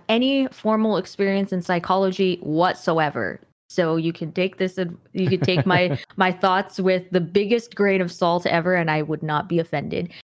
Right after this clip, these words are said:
Speaker 1: Um, but I think that the biggest thing right now is to kind of,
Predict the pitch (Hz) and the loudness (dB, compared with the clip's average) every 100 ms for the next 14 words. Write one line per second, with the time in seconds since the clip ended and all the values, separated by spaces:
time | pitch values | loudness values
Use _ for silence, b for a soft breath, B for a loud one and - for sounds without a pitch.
0 | - 165 151 147 - 175 165 156 - - | -2 0 0 -2 -2 0 2 0 -6 -14
1 | - - 190 190 269 269 220 185 170 - | -14 -4 -2 -2 -4 -2 0 2 0 -6
2 | - _ _ _ _ _ _ _ _ _ | -20 _ _ _ _ _ _ _ _ _
3 | - - 185 175 156 - _ 196 233 220 | -6 0 2 2 -2 -14 _ -2 0 -2
4 | - 202 190 151 - 156 156 151 - 170 | -2 -2 0 -2 -2 -2 0 -2 -4 -10
5 | - 170 170 165 | -4 0 0 0